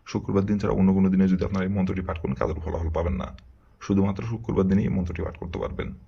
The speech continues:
আর শুক্রবার দিনে যে কোনো সময় পাঠ করতে পারবেন, কোনো সমস্যা নেই। কিন্তু যখনই মন্ত্রটি পাঠ করেন, শরীর পাক রাখতে হবে, শরীর পাক রেখে মন্ত্রটি পাঠ করতে হবে।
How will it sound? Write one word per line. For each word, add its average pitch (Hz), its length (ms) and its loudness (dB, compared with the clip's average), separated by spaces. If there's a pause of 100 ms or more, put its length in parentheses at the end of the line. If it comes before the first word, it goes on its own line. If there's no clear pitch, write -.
(140)
আর 85 80 -2
শুক্রবার 110 380 -4
দিনে - 160 0
যে 104 140 0
কোনো 95 140 -4
সময় 85 200 0
পাঠ - 160 -6
করতে - 200 -10
পারবেন, 80 220 -4
কোনো - 140 -4
সমস্যা - 340 -8
নেই। 185 120 -6 (560)
কিন্তু 101 220 4
যখনই 101 260 2
মন্ত্রটি 113 300 0
পাঠ - 160 -2
করেন, 156 160 0
শরীর 95 220 -4
পাক - 140 -2
রাখতে - 220 -6
হবে, - 120 -8
শরীর 95 220 0
পাক 101 160 -4
রেখে 95 200 -6 (380)
মন্ত্রটি 90 280 0
পাঠ 80 160 -4
করতে - 220 -8
হবে। 69 140 -6